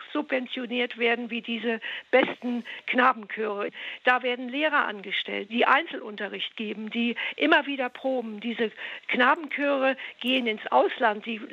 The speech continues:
haben große Erfahrungen und die werden natürlich, wenn sie sich später für ein Studium entscheiden, werden die genommen oder werden sie jedenfalls priorisiert. Und es gibt solche Mädchenchöre nicht. Und da müsste man dafür kämpfen, dass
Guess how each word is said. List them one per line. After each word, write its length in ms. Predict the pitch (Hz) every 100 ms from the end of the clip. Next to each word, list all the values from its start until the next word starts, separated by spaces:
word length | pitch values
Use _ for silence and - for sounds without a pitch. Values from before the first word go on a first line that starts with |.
| - -
haben 320 | 233 233 233
große 340 | 214 233 330 -
Erfahrungen 880 | 294 247 - 294 294 233 208 240 339 - - -
und 240 | 269 254
die 100 | 254
werden 260 | 254 285 285
natürlich, 480 | 262 277 262 254
wenn 160 | 240 240
sie 120 | 233
sich 180 | 220 233
später 380 | - 247 240 214
für 180 | - 220
ein 140 | 214
Studium 420 | - 262 269 262
entscheiden, 640 | 240 226 - 233 226 240 - - -
werden 260 | - 233
die 120 | 240 254
genommen 440 | 269 330 269 220
oder 240 | 214 226
werden 240 | 214 226 226
sie 60 | 233
jedenfalls 500 | 226 247 233 226 214 - _
priorisiert. 1120 | - 254 226 233 226 240 240 202 294 330 - - - - - -
Und 300 | 254 240 220 -
es 220 | 226 254
gibt 220 | - 339 -
solche 360 | 254 226 247 302
Mädchenchöre 760 | 247 208 - 285 - 302 311 349
nicht. 320 | 359 269 -
Und 180 | 240 214
da 140 | 240
müsste 320 | 262 269 - 254
man 180 | 247
dafür 320 | 233 233 240 269
kämpfen, 460 | - 226 226 269
dass 160 | 240